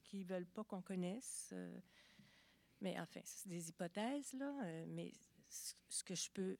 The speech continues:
euh, constater, ce que je, ce que j'ai pu observer, ça tourne souvent autour de ça. Alors, c'est toujours la prédominance du mâle sur la femelle,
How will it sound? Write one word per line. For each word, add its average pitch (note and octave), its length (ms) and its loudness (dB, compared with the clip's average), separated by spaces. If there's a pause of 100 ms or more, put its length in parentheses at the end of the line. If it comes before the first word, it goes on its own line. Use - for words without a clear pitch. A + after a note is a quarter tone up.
(380)
euh, E3+ 180 -6
constater, G3 760 4 (220)
ce - 180 -4
que - 140 -6
je, - 180 0
ce - 260 4
que F3+ 160 2
j'ai F3 160 0
pu F#3 240 -10
observer, F#3+ 680 0 (1120)
ça - 220 -4
tourne F#3 380 2
souvent F#3+ 340 4
autour F#3 260 0
de E3+ 100 -2
ça. F#3 300 -4 (680)
Alors, F3+ 260 4 (300)
c'est - 200 0
toujours D4+ 340 4
la C#4+ 120 8
prédominance A3+ 760 6
du G#3 140 -2
mâle G3+ 640 2
sur A3+ 500 0 (240)
la G3 140 2
femelle, F3+ 580 0